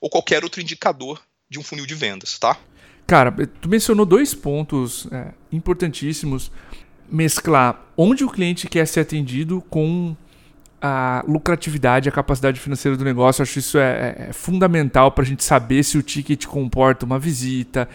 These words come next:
Speaker 2: et cetera. Tu migrou, veja bem, uma, uma operação que fazia field sales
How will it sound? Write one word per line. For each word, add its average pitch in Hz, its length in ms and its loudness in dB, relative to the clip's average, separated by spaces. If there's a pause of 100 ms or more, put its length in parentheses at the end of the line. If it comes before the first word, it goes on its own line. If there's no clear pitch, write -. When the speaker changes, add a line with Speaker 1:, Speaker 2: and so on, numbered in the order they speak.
(180)
Speaker 2:
et 139 140 0
cetera. 127 340 0
Tu - 100 -6
migrou, 139 540 4
veja 143 280 2
bem, 139 160 -2
uma, 127 240 -2
uma 127 260 -2
operação 156 580 2
que - 120 -12
fazia 131 420 -2
field 170 260 -8
sales 147 480 -2